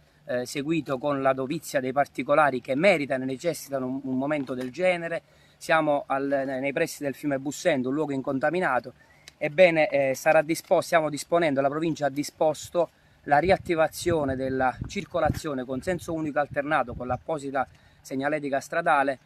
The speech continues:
salvo imprevisti dalle ore diciassette di oggi, lunedì tre ottobre.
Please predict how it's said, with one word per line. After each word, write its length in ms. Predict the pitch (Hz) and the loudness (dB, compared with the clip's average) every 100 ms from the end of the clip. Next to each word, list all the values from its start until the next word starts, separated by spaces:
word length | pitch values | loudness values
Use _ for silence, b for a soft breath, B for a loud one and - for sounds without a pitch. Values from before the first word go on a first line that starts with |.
| _ | _
salvo 360 | - 208 190 156 | -2 6 6 4
imprevisti 580 | 156 180 180 170 - 151 | -2 -2 -2 -4 -6 0
dalle 200 | 147 180 | 2 2
ore 180 | 175 | -2
diciassette 800 | 165 175 165 - 165 147 - 147 | -4 -2 -2 -2 -2 -2 -2 -8
di 140 | 147 175 | -4 2
oggi, 520 | 156 143 120 135 147 | 2 0 -6 -4 -4
lunedì 580 | 156 185 180 147 156 151 - - - _ - | -2 -2 -2 -2 -2 -4 -6 -20 -20 _ -6
tre 240 | 165 160 - | -4 -4 -4
ottobre. 680 | 147 - 131 107 104 - | -8 -6 -8 -8 -14 -18